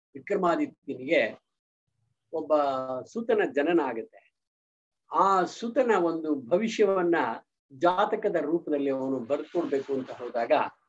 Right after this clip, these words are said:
ಅವನ ಆಮೂಲಾಗ್ರವಾಗಿರ್ತಕ್ಕಂತಹ ಸಂಗತಿಗಳನ್ನ ಅದರಲ್ಲಿ ಅಳವಡಿಸ್ತಾ ಹೋಗ್ತಾನೆ. ಅಳವಡಿಸಿ ಅದರಲ್ಲಿ ಅವನು ಹದಿನೆಂಟನೇ ವಯಸ್ಸಿಗೆ ನಿನ್ನ ಮಗ ಒಂದು ವರಾಹದಿಂದ ಅವನು ಹತನಾಗ್ತಾನೆ ಅಂತ ಹೇಳ್ಬಿಟ್ಟು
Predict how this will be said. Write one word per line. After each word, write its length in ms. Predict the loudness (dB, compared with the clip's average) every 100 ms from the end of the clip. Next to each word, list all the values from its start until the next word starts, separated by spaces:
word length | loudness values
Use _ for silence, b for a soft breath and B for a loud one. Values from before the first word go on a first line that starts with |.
| _ _ _ -2
ಅವನ 160 | 0 2
ಆಮೂಲಾಗ್ರವಾಗಿರ್ತಕ್ಕಂತಹ 1400 | 2 4 4 4 4 2 4 4 2 -6 -12 -16 -12 -12
ಸಂಗತಿಗಳನ್ನ 760 | -12 -6 -4 -4 -6 -4 -2 -2
ಅದರಲ್ಲಿ 300 | -4 -4 -4
ಅಳವಡಿಸ್ತಾ 580 | -4 -2 0 0 -2 -6
ಹೋಗ್ತಾನೆ. 760 | -6 -12 _ -12 -6 -6 -6 _ _ _ _ _ 2
ಅಳವಡಿಸಿ 720 | 4 4 2 2 0 0 -8 _ _ _
ಅದರಲ್ಲಿ 360 | 2 4 6 6
ಅವನು 360 | 6 4 2 -2 -10 _ _ _ _ 0
ಹದಿನೆಂಟನೇ 580 | 2 4 4 2 4 4
ವಯಸ್ಸಿಗೆ 760 | 6 4 2 -2 -6 0 0 -2 _ _ _ _ _ _ _ _ _ 0
ನಿನ್ನ 240 | 2 4
ಮಗ 280 | 2 0 4 4 2 -6 _ -2
ಒಂದು 540 | 0 2 2 0 -2 -10 _ _
ವರಾಹದಿಂದ 640 | 2 6 6 6 4 4 4 2 0 -10 _
ಅವನು 260 | -4 -2 -4
ಹತನಾಗ್ತಾನೆ 760 | -4 -2 0 0 -2 -10 -14
ಅಂತ 180 | -16 -20 _
ಹೇಳ್ಬಿಟ್ಟು 760 | -16 -14 -16 -8 -6 -6 -10